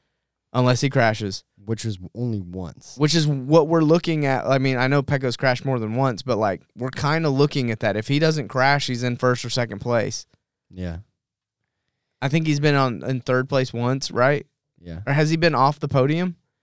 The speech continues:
Speaker 2: Uh, not that I can remember, 'cause, I mean, he won the first weekend. He won the first and second.
Speaker 1: I mean, what do you do with that? The dude's freaking good. <laughs>
Speaker 2: Yeah.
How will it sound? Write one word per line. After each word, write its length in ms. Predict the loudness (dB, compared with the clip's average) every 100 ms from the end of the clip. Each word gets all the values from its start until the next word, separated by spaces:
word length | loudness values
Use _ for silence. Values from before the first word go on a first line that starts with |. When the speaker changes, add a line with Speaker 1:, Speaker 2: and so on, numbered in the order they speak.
| _ -10
Speaker 2:
Uh, 800 | -6 -4 -4 -4 -4 -2 -2 -2
not 180 | -4 -4
that 120 | -6
I 60 | -8
can 140 | -8
remember, 260 | -6 -6 -10
'cause, 140 | -12
I 40 | -12
mean, 140 | -10
he 80 | -6
won 360 | -2 -2 -2 -8 -18
the 80 |
first 320 | -8 -6 -6 -8
weekend. 320 | -8 -12 -12
He 100 | -8
won 140 | -8
the 60 | -8
first 320 | -8 -8 -10
and 60 | -12
second. 340 | -12 -12 -18 _ _
Speaker 1:
I 40 | -4
mean, 140 | -2
what 80 | 0
do 60 |
you 60 | 0
do 200 | 2 2
with 140 | 0
that? 200 | 0 -2 -4
The 60 |
dude's 300 | -4 -4 -4
freaking 840 | -12 -16 -8 -8 -6 -6 -6 -8 -2
good. 460 | 2 4 2 -2 -14 _
<laughs> 100 | -4 -2 -4 -4 -6 -10 _ _ _ -8
Speaker 2:
Yeah. 240 | -6 -4